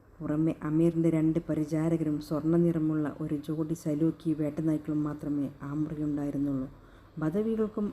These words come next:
അറബികൾക്കും പൊതുവിലും സലൂക്കി അവരുടെ ആത്മാവിൻ്റെ ചലനമാണ്. ഭൂതകാലത്തിൽ കൂട്ടത്തിൽ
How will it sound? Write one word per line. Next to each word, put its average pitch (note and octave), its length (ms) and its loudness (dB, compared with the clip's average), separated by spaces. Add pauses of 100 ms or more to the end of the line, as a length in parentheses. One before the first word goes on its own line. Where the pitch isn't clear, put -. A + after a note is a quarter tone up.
അറബികൾക്കും F#3 680 0
പൊതുവിലും E3 520 4 (340)
സലൂക്കി E3+ 500 0 (140)
അവരുടെ D#3+ 500 0
ആത്മാവിൻ്റെ E3 680 2 (100)
ചലനമാണ്. D3+ 500 2 (340)
ഭൂതകാലത്തിൽ D#3 640 2 (140)
കൂട്ടത്തിൽ D#3 400 0